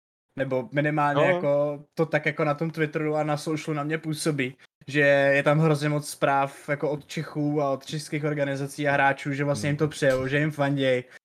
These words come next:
Speaker 1: Což mi přijde vlastně hrozně hezký a takový jako upřímný.
Speaker 3: Jako
Speaker 2: Jo,
Speaker 3: je,
Speaker 2: je to
Speaker 3: já,
Speaker 2: fajn.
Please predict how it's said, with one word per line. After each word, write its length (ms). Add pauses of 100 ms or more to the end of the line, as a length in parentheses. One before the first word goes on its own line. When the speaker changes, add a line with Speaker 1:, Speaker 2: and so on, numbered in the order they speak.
(160)
Speaker 1:
Což 220
mi 100
přijde 220
vlastně 260
hrozně 260
hezký 480
a 320
takový 300
jako 200
upřímný. 640 (800)
Speaker 3:
Jako 160
Speaker 2:
Jo, 60
Speaker 3:
je, 100
Speaker 2:
je 60
to 120
Speaker 3:
já, 100
Speaker 2:
fajn. 260